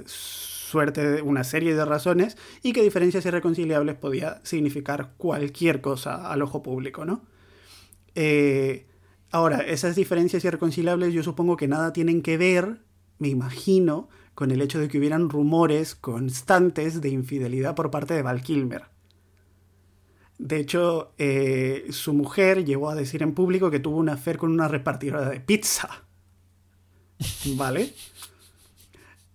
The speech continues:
Yo supongo que nada tiene que ver. Entonces, eh, se divorciaron. Eh, Val Kilmer,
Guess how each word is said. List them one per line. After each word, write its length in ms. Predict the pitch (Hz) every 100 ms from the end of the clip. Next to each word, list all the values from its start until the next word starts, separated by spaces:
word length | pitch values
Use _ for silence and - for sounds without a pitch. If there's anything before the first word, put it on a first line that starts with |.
| -
Yo 160 | 175 208
supongo 360 | 247 226 214
que 100 | 180
nada 220 | 165 170
tiene 200 | 160 156
que 100 | 127 120
ver. 140 | - - _ _ _ _ - - -
Entonces, 680 | 147 170 175 190 180 - -
eh, 200 | 165 160
se 120 | 143
divorciaron. 840 | 165 156 156 220 220 214 208 214 - _ _
Eh, 400 | 156 147 143 139 139
Val 220 | 151 151
Kilmer, 580 | 160 160 151 151 143